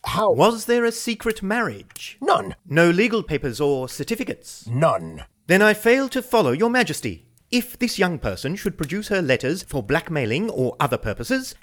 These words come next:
Speaker 2: how is she to prove their authenticity?
Speaker 1: There is the writing.
Speaker 2: Pooh-pooh. Forgery.
Speaker 1: My private notepaper.
Speaker 2: Stolen.
Speaker 1: My own seal.
Speaker 2: Imitated.
Speaker 1: My photograph.
Speaker 2: Bought.
Speaker 1: <clears throat> We were both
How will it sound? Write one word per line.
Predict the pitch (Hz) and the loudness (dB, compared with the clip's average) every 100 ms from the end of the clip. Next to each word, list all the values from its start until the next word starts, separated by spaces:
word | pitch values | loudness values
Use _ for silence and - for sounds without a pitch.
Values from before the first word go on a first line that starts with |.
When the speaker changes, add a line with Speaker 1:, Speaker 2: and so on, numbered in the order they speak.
| - | 2
Speaker 2:
how | 220 254 | 4 4
is | 262 | 0
she | - 220 | -4 -4
to | 240 | -6
prove | - 151 110 147 | -2 -2 0 2
their | 240 - | 0 0
authenticity? | 135 107 196 233 302 - - 90 - - | -4 -2 -2 0 -4 -4 -6 -10 -12 -12
Speaker 1:
There | 135 143 | 0 2
is | 147 135 113 - - _ - | 2 0 -2 -6 -10 _ -8
the | 131 | 0
writing. | 131 127 - - - - | 4 4 0 -10 -12 -2
Speaker 2:
Pooh-pooh. | 285 226 165 92 - - | 0 2 0 -2 -14 -10
Forgery. | - 262 135 127 113 - | 2 2 2 -2 -8 -4
Speaker 1:
My | 135 139 | 0 0
private | - 160 190 202 - | 0 2 2 0 0
notepaper. | 185 208 - - 98 95 | 0 0 -2 -8 -8 -10
Speaker 2:
Stolen. | 95 - - 247 151 127 123 143 - _ | -12 -6 0 2 0 -4 -12 -20 -20 _
Speaker 1:
My | 127 131 | 2 4
own | 147 147 143 | 4 2 0
seal. | 127 - 170 104 - - - | -6 -4 -6 -6 -12 -6 0
Speaker 2:
Imitated. | 226 - 185 165 170 - | 2 2 0 -2 -6 -8
Speaker 1:
My | 135 113 107 104 | 0 2 2 0
photograph. | - - - 123 113 127 147 220 - - | -14 -20 -6 -4 -4 0 4 4 2 0
Speaker 2:
Bought. | 156 147 107 - - - _ - - - | 2 2 0 -10 -14 -18 _ -12 -8 -2
Speaker 1:
<clears throat> | 156 160 131 117 101 87 - - - | 0 2 2 -2 -4 -10 -20 -16 -6
We | 117 170 190 | 0 2 2
were | 196 208 | 0 0
both | 180 311 233 - - | 4 6 4 0 -4